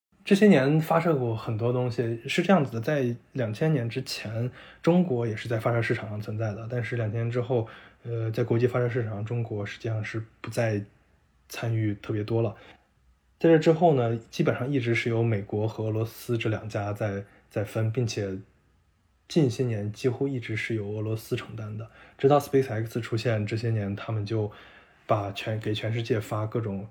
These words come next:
通信卫星、侦察卫星，包括给美国空军发侦察卫星，各种，各种东西都有很多很多次，并且基本上可以说他们已经把能打的载荷都打完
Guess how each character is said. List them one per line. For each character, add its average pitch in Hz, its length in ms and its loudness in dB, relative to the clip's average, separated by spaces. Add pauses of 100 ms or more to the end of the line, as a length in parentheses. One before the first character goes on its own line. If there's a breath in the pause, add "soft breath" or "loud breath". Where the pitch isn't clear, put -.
(100)
通 131 180 -2
信 120 240 -2
卫 110 140 0
星、 117 520 -2 (600 loud breath)
侦 131 140 0
察 110 200 -2
卫 107 180 0
星， 113 300 -4
包 117 160 2
括 113 100 -2
给 117 100 0
美 113 120 0
国 104 100 -2
空 120 220 -2
军 120 180 0
发 113 220 -4
侦 120 140 0
察 104 160 -4
卫 107 120 0
星， 110 280 -4
各 107 120 -2
种， 98 120 -4
各 120 100 -4
种 104 140 -4
东 104 120 -6
西 104 120 -10
都 113 220 -4 (400 loud breath)
有 113 100 0
很 107 220 -6
多 117 140 -2
很 110 160 -4
多 101 140 -6
次， - 400 -8 (240 loud breath)
并 143 100 4
且 113 140 0
基 - 180 -2
本 113 160 0
上 110 140 -6
可 120 140 -4
以 110 100 0
说 110 180 -4
他 - 140 -6
们 123 100 -2
已 104 100 -4
经 113 220 -2
把 107 320 -4 (640 soft breath)
能 127 180 4
打 104 140 4
的 107 80 0
载 - 160 -2
荷 - 140 -4
都 104 120 0
打 107 160 -2
完 98 140 -10